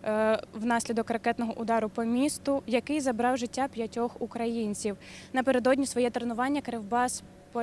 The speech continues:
розпочав із хвилини мовчання, і сьогодні команда вийде із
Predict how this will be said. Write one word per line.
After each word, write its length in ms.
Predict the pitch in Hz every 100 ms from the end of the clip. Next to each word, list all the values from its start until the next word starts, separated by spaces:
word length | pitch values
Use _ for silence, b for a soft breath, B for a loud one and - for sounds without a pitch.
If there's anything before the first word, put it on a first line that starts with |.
| 226
розпочав 600 | - 240 - 233 - 247 240
із 180 | 240 -
хвилини 380 | 220 220 233 240
мовчання, 580 | 233 220 262 277 302 -
і 100 | 254
сьогодні 540 | - 214 240 269 294
команда 440 | - 226 233 226 214
вийде 380 | 220 262 262 254
із 260 | 247 247